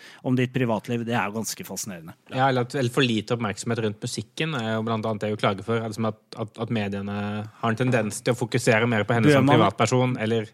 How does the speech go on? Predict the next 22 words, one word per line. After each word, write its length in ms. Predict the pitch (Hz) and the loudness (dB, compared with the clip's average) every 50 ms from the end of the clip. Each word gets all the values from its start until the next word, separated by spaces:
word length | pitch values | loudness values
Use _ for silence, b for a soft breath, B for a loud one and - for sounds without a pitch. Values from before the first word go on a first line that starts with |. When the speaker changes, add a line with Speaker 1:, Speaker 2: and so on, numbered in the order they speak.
| _ _ | _ _
Speaker 1:
Ja. 180 | - 127 123 120 | -10 -8 -4 -2
Speaker 2:
enn 160 | 113 107 110 113 | 0 0 0 0
musikken 420 | 113 110 113 - 110 101 - 107 104 | 0 0 0 0 0 -2 -2 -2 -2
hennes, 220 | 110 117 117 - | -2 -2 -4 -4
da. 100 | - 117 | -6 -6
Speaker 1:
Bør 220 | 123 131 131 131 | -2 2 2 4
man, 200 | 139 151 151 156 - - | 6 6 4 4 0 -8
bør 400 | - - 131 127 143 131 123 117 | -16 -8 0 4 4 6 6 4
man 160 | 120 131 135 | 4 2 2
ikke 200 | 147 - 185 175 | 2 2 0 2
da 160 | 143 139 123 127 | 4 4 4 4
invitere 680 | - 143 139 151 160 - - - 135 120 120 135 156 156 | 2 0 0 0 0 -2 -2 -2 -2 0 0 -2 -4 -4
til 320 | - - - 156 156 175 - | -6 -6 -6 -6 -4 -4 -6
studio 720 | - - - - - 139 131 127 127 123 120 139 165 190 | -6 -6 -6 -4 0 2 4 6 4 4 4 4 4 4
der 180 | 180 156 143 139 | 6 4 4 4
hun 140 | 151 160 | 4 4
lager 240 | 160 165 143 120 123 | 4 4 4 2 2
musikk, 340 | 147 170 - - 220 - - | -2 -2 -2 -2 -6 -6 -6
i 120 | - 170 | -12 -10
stedet 200 | - - 135 123 | -8 -6 -6 -6
for 120 | 120 151 160 | -6 -6 -6
hjem, 360 | 151 143 151 175 220 214 156 | -4 -2 -2 0 0 0 -2